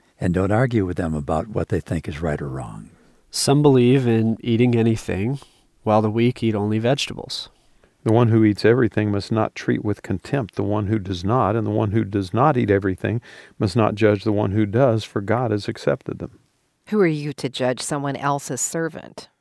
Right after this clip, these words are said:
Speaker 4: To their own master, servants stand or fall, and they will stand, for the Lord is able to make them stand.
Speaker 1: In the same way, some think one day is more holy than another day,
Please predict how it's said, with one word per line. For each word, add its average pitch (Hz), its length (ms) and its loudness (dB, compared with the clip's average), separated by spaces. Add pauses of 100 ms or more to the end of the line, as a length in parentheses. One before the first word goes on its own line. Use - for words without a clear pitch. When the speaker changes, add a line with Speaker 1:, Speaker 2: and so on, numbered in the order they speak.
(440)
Speaker 4:
To 165 140 -4
their 143 200 0
own 190 220 0
master, 139 480 -4
servants 135 640 -8
stand 123 400 -4
or 123 60 -6
fall, 160 400 0 (340)
and 131 140 -4
they 135 80 2
will 151 140 0
stand, 180 600 -2
for - 140 -4
the 147 100 0
Lord 143 240 -2
is 131 140 -6
able 127 220 -2
to 127 120 -4
make 139 260 -2
them 95 120 -8
stand. - 540 -12 (520)
Speaker 1:
In - 80 0
the 117 60 4
same 156 300 2
way, 82 340 -2 (560)
some 151 260 2
think 135 240 2
one 120 300 2
day 113 320 4
is 76 380 -8
more 85 220 -2
holy 90 300 -2
than 87 440 -6
another 110 320 2
day, 62 360 -8